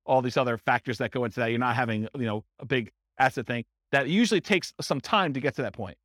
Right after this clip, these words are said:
What's crazy is that with Nomad, a lot of times that happens in year one,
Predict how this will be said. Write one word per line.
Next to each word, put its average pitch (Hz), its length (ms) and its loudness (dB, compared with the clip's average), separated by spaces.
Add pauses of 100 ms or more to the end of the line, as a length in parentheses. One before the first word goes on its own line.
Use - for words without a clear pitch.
(280)
What's 170 200 2
crazy 247 520 2
is 123 100 -4
that 123 260 2 (160)
with 165 220 2
Nomad, 156 540 4
a 127 60 -4
lot 185 200 6
of - 60 2
times 151 260 -2
that 190 120 4
happens 185 360 -2
in 139 100 0
year 151 140 0
one, 143 420 2